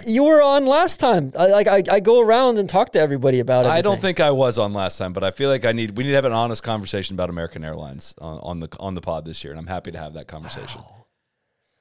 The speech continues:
Speaker 2: I f-,
Speaker 1: Uh, yeah,
Speaker 2: I feel
Speaker 1: I'm, I'm happy to have an honest conversation.
Speaker 2: I feel like my travel record this year on them needs to be documented into, into the books. I f-, I feel like I'll have full stats prepared for you if you like.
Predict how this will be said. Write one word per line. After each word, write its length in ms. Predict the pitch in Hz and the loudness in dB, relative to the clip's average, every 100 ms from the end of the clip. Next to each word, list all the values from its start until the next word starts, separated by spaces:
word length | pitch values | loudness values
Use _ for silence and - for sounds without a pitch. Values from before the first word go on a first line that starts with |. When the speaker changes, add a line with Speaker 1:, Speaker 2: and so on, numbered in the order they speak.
| _ _ _ _ _ _ _ | _ _ _ _ _ _ _
Speaker 2:
I 40 | 104 | -14
f-, 200 | - - | -14 -18
Speaker 1:
Uh, 80 | 131 | -14
yeah, 340 | 156 - 202 | -4 0 0
Speaker 2:
I 60 | - | 0
feel 200 | - 240 | 0 0
Speaker 1:
I'm, 60 | 190 | 2
I'm 60 | |
happy 320 | 165 196 175 | 2 2 4
to 80 | 170 | 4
have 160 | 165 165 | 4 4
an 100 | 156 | 2
honest 380 | 156 156 147 - | 2 2 0 0
conversation. 500 | 156 143 147 147 117 | 0 0 0 2 0
Speaker 2:
I 40 | |
feel 200 | 135 143 | 0 2
like 180 | 151 139 | 2 2
my 140 | 135 | -2
travel 380 | 123 135 135 135 | 0 0 2 2
record 340 | 135 127 131 | 2 0 -2
this 180 | 117 113 | -4 -4
year 140 | 123 117 | 0 0
on 120 | 110 | 0
them 140 | 110 | -2
needs 220 | 107 104 | -4 -6
to 80 | - | -8
be 140 | 101 92 | -10 -4
documented 760 | 95 92 92 87 85 82 - | -4 -4 -6 -8 -8 -12 -14
into, 340 | 92 87 92 | -14 -12 -12
into 320 | 87 76 90 90 | -12 -12 -12 -12
the 100 | 80 | -12
books. 380 | 80 - - | -12 -10 -12
I 100 | - | -10
f-, 120 | 85 - | -14 -10
I 140 | 90 | -10
feel 240 | - 98 | -8 -6
like 180 | 95 87 | -4 -4
I'll 280 | 82 101 98 | -4 -2 0
have 220 | 110 - | -2 -4
full 160 | - 123 | -4 -4
stats 360 | - 123 110 | -2 -2 -2
prepared 320 | - 92 92 80 | -6 -8 -8 -8
for 160 | 82 | -12
you 40 | 73 | -14
if 120 | - | -14
you 60 | |
like. 280 | 78 67 - | -16 -16 -18